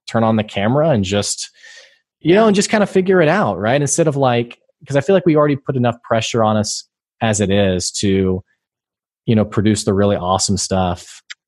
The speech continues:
Speaker 1: I don't
Speaker 2: Yeah.
Speaker 1: know.
Speaker 2: Yeah, no, no, totally. I, I'm on the same page with you. So I think, um, <clears throat> I'm going to butcher this and I, hopefully I'll communicate it the right way, but, like, um,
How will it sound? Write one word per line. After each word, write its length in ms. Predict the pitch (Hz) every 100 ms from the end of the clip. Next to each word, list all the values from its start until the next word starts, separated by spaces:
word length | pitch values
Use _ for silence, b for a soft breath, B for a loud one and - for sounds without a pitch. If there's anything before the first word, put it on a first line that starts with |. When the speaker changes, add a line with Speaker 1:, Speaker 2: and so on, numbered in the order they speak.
| _ _
Speaker 1:
I 40 | 185
don't 20 |
Speaker 2:
Yeah. 220 | 175 165
Speaker 1:
know. 60 | 156 - b _ B B 240
Speaker 2:
Yeah, 220 | 247 202
no, 160 | 208
no, 160 | 196 180
totally. 420 | - 254 202 170
I, 180 | 180 190 214
I'm 160 | 202
on 120 | 202 202
the 80 |
same 180 | 185 196
page 200 | 180 180
with 120 | 165 185
you. 100 | 175
So 100 | 226
I 80 | 202
think, 340 | 262 277 269 -
um, 420 | 208 190 190 175 - _ -
<clears throat> 340 | 247 208 -
I'm 160 | 202 190
going 300 | 196 202 214
to 120 | 185
butcher 400 | 160 175 175 185
this 260 | 190 196 190
and 140 | 170
I, 500 | 165 160 156 160 - _
hopefully 480 | - 170 143 185 165
I'll 220 | 156 147
communicate 500 | - 214 165 175 175
it 240 | 156 139 - _
the 120 | 233
right 160 | 190 175
way, 140 | 175
but, 140 | 214 190
like, 200 | 180 - B B B B _
um, 580 | 190 185 160 165 185 196